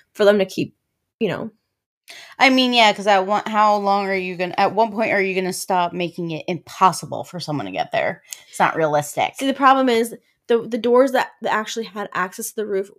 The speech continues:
Speaker 1: were properly secured
Speaker 2: Mm-hmm.
Speaker 1: with an alarm system that was apparently working at the time of her death.
Speaker 2: Mm-hmm.
Speaker 1: And the fire escapes have to legally be accessible by anyone
Speaker 2: Mm-hmm.
Speaker 1: in case of an emergency. So they can't block those off to guests or anyone else because
Speaker 2: And like you said, it wasn't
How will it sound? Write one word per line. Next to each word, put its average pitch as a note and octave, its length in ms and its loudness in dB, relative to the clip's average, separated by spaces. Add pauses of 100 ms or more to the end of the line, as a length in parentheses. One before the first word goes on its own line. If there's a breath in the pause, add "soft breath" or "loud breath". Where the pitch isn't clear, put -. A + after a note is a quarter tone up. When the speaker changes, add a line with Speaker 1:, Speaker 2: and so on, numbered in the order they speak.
Speaker 1:
were G#3+ 380 2
properly A3 520 -2
secured G#3+ 720 -2 (100)
Speaker 2:
Mm-hmm. G#3 260 -6
Speaker 1:
with A3+ 160 2
an A3 120 0
alarm F#3+ 340 2
system G#3 440 -4
that F3+ 180 -2
was G#3 240 0
apparently G#3+ 400 -4
working G3+ 320 0
at G#3 60 -8
the G#3+ 40 -8
time F#3+ 240 -6
of G#3 100 -6
her A3+ 120 -6
death. F#3 420 -2
Speaker 2:
Mm-hmm. F3 400 -4
Speaker 1:
And A#3+ 140 2
the G#3+ 40 0
fire G#3+ 300 2
escapes B3+ 400 -4 (140)
have G#3+ 220 0
to G#3 120 -2
legally A3 500 -4
be G#3+ 600 -4
accessible A3+ 480 -2
by G3 200 0
anyone B3 460 2
Speaker 2:
Mm-hmm. - 140 -6
Speaker 1:
in A3+ 60 -2
case A3+ 260 -4
of F#3+ 60 -2
an F#3+ 60 -2
emergency. F3+ 520 -8
So G#3+ 100 -16
they G#3+ 100 -2
can't A3+ 520 0
block F3+ 240 0
those F3+ 180 -8
off F3+ 340 -6
to A3+ 120 -14
guests D3 500 -4
or G#3 140 -6
anyone D#3+ 380 -10
else - 360 -12
because G#3 240 0
Speaker 2:
And G#3 140 2
like G3+ 180 0
you G3 80 -8
said, A#3+ 160 2
it G3 80 2
wasn't F#3+ 300 -4